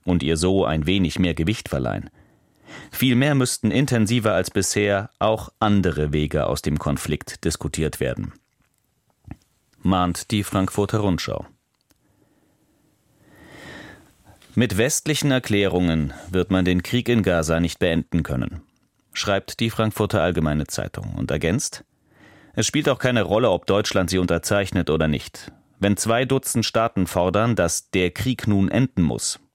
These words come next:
dann geht das an der Realität des Konflikts vorbei. Israel will die Zerstörung der Hamas, womöglich sogar die Räumung des Gazastreifens. Die Hamas wiederum will überleben und sie will die Kontrolle über ihr Herrschaftsgebiet behalten,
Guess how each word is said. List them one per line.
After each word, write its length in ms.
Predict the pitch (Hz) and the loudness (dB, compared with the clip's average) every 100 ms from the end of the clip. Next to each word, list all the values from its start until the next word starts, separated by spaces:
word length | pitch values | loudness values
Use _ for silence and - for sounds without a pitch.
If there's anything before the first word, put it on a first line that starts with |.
| _ _ - | _ _ -4
dann 160 | 78 | -2
geht 180 | 82 82 | 0 0
das 140 | 80 | 0
an 120 | 78 82 | 0 0
der 200 | 80 80 | 0 2
Realität 680 | 85 82 82 - 78 - | 2 0 0 0 0 -2
des 120 | 87 - | -6 -2
Konflikts 420 | 92 - 95 - | -2 -2 -4 -2
vorbei. 460 | 110 104 104 - - _ _ _ _ _ - _ - | 0 2 2 -2 -8 _ _ _ _ _ -20 _ 0
Israel 520 | 110 - 104 127 127 | 0 2 2 2 2
will 80 | 107 | 2
die 160 | 101 | 0
Zerstörung 640 | 104 117 - - 113 80 76 | 0 -2 0 0 2 2 0
der 140 | 67 | 0
Hamas, 420 | 62 50 50 - - | -2 -4 -4 -6 -2
womöglich 680 | 82 90 95 101 110 - - | 2 4 4 4 0 0 -4
sogar 320 | 90 87 85 | -2 0 2
die 100 | 90 | 2
Räumung 540 | 82 87 90 87 87 | 2 4 4 4 2
des 160 | 87 - | 0 0
Gazastreifens. 880 | 104 95 85 - - 62 - - - - _ _ _ _ _ _ _ - | 2 2 0 -2 -6 -6 -6 -10 -12 -14 _ _ _ _ _ _ _ -2
Die 140 | 87 | 0
Hamas 300 | 101 107 - | 2 2 0
wiederum 420 | 110 107 117 120 | 0 0 2 2
will 100 | 123 | 2
überleben 540 | 113 120 120 117 67 - _ _ _ _ | 2 2 4 2 0 -6 _ _ _ _
und 160 | - 98 | -2 0
sie 100 | 101 | 2
will 140 | 107 | 2
die 80 | 104 | 2
Kontrolle 560 | 101 101 - 98 98 107 | 2 0 2 2 4 2
über 240 | 107 95 | 0 -2
ihr 180 | 85 92 | 0 0
Herrschaftsgebiet 800 | 78 90 - 87 - 98 92 87 | 0 0 0 -2 -4 -4 -2 0
behalten, 540 | 101 95 120 - - | 0 2 0 -2 -8